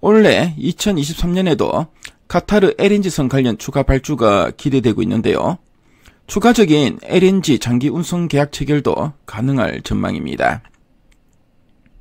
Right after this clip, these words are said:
이천이십삼 년 건화물선 시장은 전 세계 주요 항만 적체 감소에 따른 실질적인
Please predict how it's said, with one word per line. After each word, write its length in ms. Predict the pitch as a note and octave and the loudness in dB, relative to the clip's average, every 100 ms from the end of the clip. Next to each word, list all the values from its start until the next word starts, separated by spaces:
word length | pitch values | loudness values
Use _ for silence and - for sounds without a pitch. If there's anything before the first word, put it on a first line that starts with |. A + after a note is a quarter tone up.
| - - _ _ _ - - - _ _ _ _ _ _ _ - - - - - | -20 -20 _ _ _ -20 -20 -20 _ _ _ _ _ _ _ -20 -20 -20 -20 -8
이천이십삼 800 | F3 - B3 G#3+ F3 G3+ F#3+ F#3 | -6 0 2 2 0 -4 -2 0
년 240 | F#3+ F3+ - _ | 0 -2 -6 _
건화물선 560 | - A#2+ C#3 F#3 A3 F#3+ | 0 2 4 2 0 -2
시장은 580 | - D#3+ D#3 A2 - F3+ - - _ | 0 0 2 0 -2 -6 -10 -20 _
전 240 | - C3+ F3+ | 0 2 4
세계 300 | G3 E3+ F3 | 2 2 2
주요 260 | C#3+ C#3 | 4 4
항만 440 | D3 F3+ F3+ F3 D#3+ | 2 -2 -2 -2 -2
적체 320 | D3 - D3+ | -4 -2 -2
감소에 480 | - B2 C#3+ D#3+ A#2+ | -2 -4 -2 -2 0
따른 360 | F#2 D#2 - - - _ - _ | 0 0 -2 -6 -16 _ -20 _
실질적인 760 | - G3 F#3+ G#3 F#3 A2 D2 | -4 0 2 4 4 2 -2